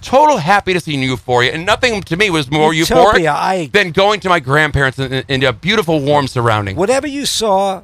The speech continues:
Speaker 2: was fulfilling,
Speaker 1: It's a
Speaker 2: and
Speaker 1: sta-,
Speaker 2: it,
Speaker 1: a
Speaker 2: and it
Speaker 1: feeling
Speaker 2: took away the pain that you were in.
Speaker 1: And if I could live the rest of
Speaker 2: <laughs>
Speaker 1: eternity with that feeling, that would be fine with me.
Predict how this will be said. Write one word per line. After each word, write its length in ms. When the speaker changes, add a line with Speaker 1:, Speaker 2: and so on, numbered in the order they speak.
Speaker 2:
was 260
fulfilling, 800
Speaker 1:
It's 120
a 60
Speaker 2:
and 80
Speaker 1:
sta-, 120
Speaker 2:
it, 80
Speaker 1:
a 100
Speaker 2:
and 140
it 40
Speaker 1:
feeling 200
Speaker 2:
took 100
away 240
the 120
pain 400
that 140
you 120
were 180
in. 220
Speaker 1:
And 100
if 220
I 120
could 180
live 340
the 100
rest 280
of 180
Speaker 2:
<laughs> 20
Speaker 1:
eternity 500
with 180
that 220
feeling, 480
that 160
would 100
be 100
fine 300
with 120
me. 160